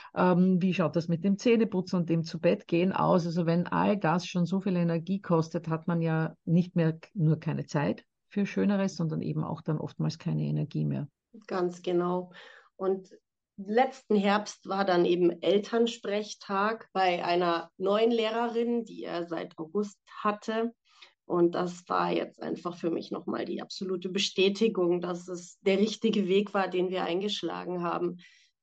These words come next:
Speaker 2: Denn ihr Feedback war einfach, dass Mathe im Unterricht gefühlt zu seinem Lieb-, sein Lieblingsfach geworden ist, ähm, weil er da so gerne mitmacht und ihm das Spaß macht.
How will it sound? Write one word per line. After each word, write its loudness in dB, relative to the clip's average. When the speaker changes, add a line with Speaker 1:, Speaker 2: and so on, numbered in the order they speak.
Speaker 2:
Denn 0
ihr -6
Feedback -6
war 0
einfach, -6
dass -8
Mathe 4
im 2
Unterricht 2
gefühlt -2
zu -10
seinem 2
Lieb-, -2
sein 2
Lieblingsfach -2
geworden -4
ist, -8
ähm, 0
weil 2
er 2
da 0
so -10
gerne 0
mitmacht -4
und -8
ihm -4
das -4
Spaß -2
macht. -2